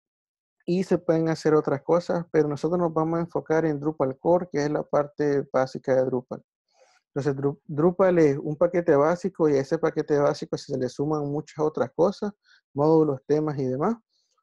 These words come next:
Nosotros nos vamos a enfocar en este taller solo en la mer-, solamente en la parte del núcleo.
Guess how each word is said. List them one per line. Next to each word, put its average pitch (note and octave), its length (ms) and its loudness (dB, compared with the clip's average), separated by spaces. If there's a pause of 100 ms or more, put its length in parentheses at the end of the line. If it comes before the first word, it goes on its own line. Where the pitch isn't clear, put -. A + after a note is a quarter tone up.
(160)
Nosotros D3 320 -2
nos E3 120 0
vamos D#3 260 0
a - 20 -2
enfocar C#3+ 400 -2
en C#3+ 160 -2
este D3+ 280 0
taller D#3 380 2
solo D#3 220 0
en D#3 60 -2
la D3 100 -2
mer-, D3 260 -2 (140)
solamente D#3 640 0
en D3+ 60 -2
la C3 100 -2
parte C3+ 320 0
del C3 160 2
núcleo. B2+ 400 -6